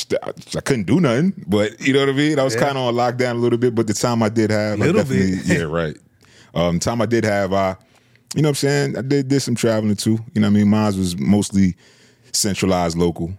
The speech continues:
Speaker 1: obviously, but you, Mister International Spikes, Mister, should I run 'em off? Wimbledon.
Speaker 2: Go right ahead.
Speaker 1: Monaco Grand Prix.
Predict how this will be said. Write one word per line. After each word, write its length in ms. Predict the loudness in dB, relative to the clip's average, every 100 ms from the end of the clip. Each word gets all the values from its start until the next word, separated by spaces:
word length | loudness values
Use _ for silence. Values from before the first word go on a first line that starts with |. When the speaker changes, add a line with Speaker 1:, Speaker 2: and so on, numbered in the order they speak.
| -12 -4
Speaker 1:
obviously, 500 | -2 0 0 0 0
but 380 | 0 -2 0
you, 200 | 2 4 4
Mister 260 | 2 -2
International 680 | -4 -2 0 2 0 -2 -2
Spikes, 720 | -2 -4 -2 -2 -2 -6 -10 -10 -18 -20 -20 _
Mister, 580 | 0 0 0 0 0 -2 -8 -20 _ _ _
should 180 | -2 0
I 80 | 0
run 220 | 0 0
'em 120 | 2
off? 380 | 2 2 -2 -8 -20 _ _ _ _ _ _ _ _ -20 -8
Wimbledon. 960 | -4 0 0 2 2 2 2 2 2 0
Speaker 2:
Go 160 | 0
right 220 | 0 -2
ahead. 400 | 0 -2 -2 -6 -14 -20 _
Speaker 1:
Monaco 680 | -2 2 2 2 0 0 0
Grand 420 | 0 2 2 0
Prix. 580 | 0 2 4 4 2